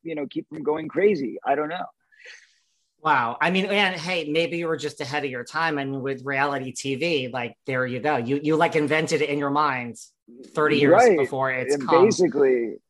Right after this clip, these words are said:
Speaker 1: basically, yeah. And then what happened? I did the first ever celebrity reality show.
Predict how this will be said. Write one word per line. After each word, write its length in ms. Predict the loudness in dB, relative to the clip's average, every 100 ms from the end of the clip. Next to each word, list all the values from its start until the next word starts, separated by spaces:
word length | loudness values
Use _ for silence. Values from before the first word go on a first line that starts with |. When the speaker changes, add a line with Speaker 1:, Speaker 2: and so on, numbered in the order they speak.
| -2
Speaker 1:
basically, 500 | 0 2 0 0 2
yeah. 160 | 4 4
And 100 | 2
then 120 | -2 2
what 140 | 4
happened? 340 | 4 4 0
I 60 | -2
did 180 | -2 -6
the 140 | -8 -4
first 280 | -2 0
ever 280 | -2 -2 -2
celebrity 600 | -4 -2 0 0 -2 -2
reality 560 | -2 0 0 0 -4 -6
show. 480 | -8 -6 -4 -4